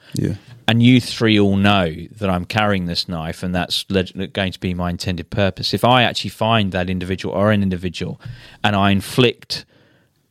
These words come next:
Speaker 2: my knife on
Speaker 1: Yeah.
Speaker 2: them, which results in them dying,
Speaker 1: Yeah.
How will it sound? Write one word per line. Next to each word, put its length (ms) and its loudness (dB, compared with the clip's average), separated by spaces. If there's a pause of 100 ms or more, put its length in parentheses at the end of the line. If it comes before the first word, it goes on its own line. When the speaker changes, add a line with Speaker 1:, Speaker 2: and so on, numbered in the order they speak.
(760)
Speaker 2:
my 200 4
knife 340 0
on 160 0
Speaker 1:
Yeah. 80 2
Speaker 2:
them, 120 2
which 180 0
results 400 0
in 100 0
them 320 0
dying, 640 0 (200)
Speaker 1:
Yeah. 200 -6